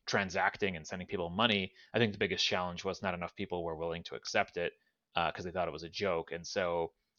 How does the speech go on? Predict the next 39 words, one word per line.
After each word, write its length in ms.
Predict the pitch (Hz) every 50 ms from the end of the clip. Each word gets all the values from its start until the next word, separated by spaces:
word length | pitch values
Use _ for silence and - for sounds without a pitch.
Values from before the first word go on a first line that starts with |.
| _ -
I 80 | 120 117
think 220 | - 160 151 -
the 100 | - 117
real 240 | 120 117 113 107 101
sort 200 | - - 110 98
of 80 | 87 90
utility 600 | 90 85 - - - 104 101 95 90 92 90 87
and 120 | 82 78
value 420 | 87 85 82 85 90 90 90 87
from, 280 | - - 85 82 78 - -
from 160 | - 90 85
crypto 680 | - - 98 90 - - 92 87 82 82 82 82 82 - -
and 180 | 85 82 80
blockchain 420 | 80 90 85 85 - - 101 92 85
in 80 | 85
general 500 | 87 90 87 90 87 87 82 78 78 - _ _ _ _ _ _ _ _ _ _ _
didn't 220 | - 185 185 - 147
emerge 400 | 127 107 101 98 98 92 - 90
until 300 | 85 - - 98 92 90
about 260 | 80 87 82 76 - - _ _ _ _ -
three 240 | 113 113 107 104 98
years 320 | 92 90 87 90 87 82
ago 180 | 85 82 82 80
or 120 | 80 76
four 240 | - - 101 95 92
years 220 | 87 85 87 78 85
ago. 400 | 80 82 82 80 80 80 80 - _ _ _ _ _ - - -
And 100 | 127 110
for 140 | - 123 117
me, 480 | 113 135 151 147 139 127 117 113 - _ _ _ _ _ _ -
um, 540 | 104 104 104 98 95 92 90 87 87 82 - _ _ _ _
with 140 | 120 117 -
the 100 | 110 95
rise 260 | 104 101 104 107 95
of 80 | 90 92
N 120 | 98 95
F 120 | 92 - -
Ts 260 | - - 120 113 95
especially, 880 | 95 - - - - 101 101 - - - 92 92 92 90 87 85 -